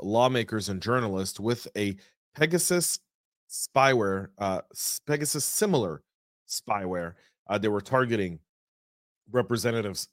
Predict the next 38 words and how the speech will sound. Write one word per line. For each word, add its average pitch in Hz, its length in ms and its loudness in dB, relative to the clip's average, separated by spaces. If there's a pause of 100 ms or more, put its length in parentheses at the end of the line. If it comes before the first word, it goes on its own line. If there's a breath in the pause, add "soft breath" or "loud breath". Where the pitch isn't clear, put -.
uh, 101 100 -4
Michael 117 520 -2
McCaul 104 500 0
of 95 140 -8
Texas, 98 560 -2 (420 soft breath)
John 113 300 2
Hoeven 113 520 0
of 92 200 -8
North 104 260 -2 (140)
Dakota, 95 400 0
Chris - 340 -4 (100)
Murphy 113 440 -2
of - 180 -10
Connecticut, 110 480 -2
and 95 180 -8
Gary 101 380 -2
Peters 101 400 -2
of 80 240 -8
Michigan. 87 600 -6 (520)
Uh, 98 120 0
they 101 120 0
were 101 140 2
all 107 220 4
tagged 104 460 -2
in 98 180 -6
various 113 500 2
posts 104 400 0
with 98 220 -6
malicious 101 500 -2
links 107 320 -2
to 92 120 -6
install 90 520 0
Predator, 90 480 0
which 95 220 -4
is 90 160 -6
similar 98 400 -2
to 90 200 -8
Pegasus. 85 680 -4